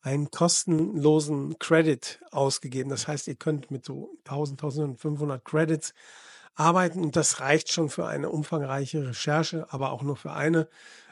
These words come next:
Ähm, ob Videos damit gehen, kann ich nicht sagen, aber das ist schon mal cool, denn das war lange, ähm, mit Warteliste und mit, ähm, Paid Plan und jetzt könnt ihr es ausprobieren, sofort und das ist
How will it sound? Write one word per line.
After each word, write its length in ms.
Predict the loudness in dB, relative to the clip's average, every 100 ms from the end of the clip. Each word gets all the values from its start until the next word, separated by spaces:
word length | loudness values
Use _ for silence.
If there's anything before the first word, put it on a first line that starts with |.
| _
Ähm, 240 | -6 -4 -4
ob 180 | -6
Videos 320 | -4 -2 -2 -2
damit 260 | -4 -6
gehen, 260 | -4 -4 -6
kann 220 | -6 -6
ich 180 | -6 -6
nicht 160 | -6
sagen, 320 | 0 2 2 2
aber 360 | 4 4 4
das 200 | 0 -2
ist 140 | 0 0
schon 160 | 2
mal 160 | 0 0 0
cool, 280 | 4 4 4 _ _ -20 _ -2
denn 120 | 2
das 220 | 2 2
war 120 | 0 2
lange, 480 | 4 4 2 0 -2
ähm, 260 | -4 -4
mit 200 | -6 -4
Warteliste 680 | -2 -2 0 -2 -2 -4 -6
und 380 | -4 -4 -6 -6
mit, 340 | -6 -6 -8 -8
ähm, 380 | -6 -8 -12 -8
Paid 340 | -2 0 -2
Plan 380 | -2 2 2 0 -6 -20 -16 -2
und 120 | 2
jetzt 200 | 4 4
könnt 200 | 0 2
ihr 60 | 2
es 100 | 2
ausprobieren, 540 | 0 0 -2 -2 -2
sofort 680 | 2 2 2 -4 -4 -4 -4
und 160 | -2
das 180 | -2 -2
ist 260 | -4 -6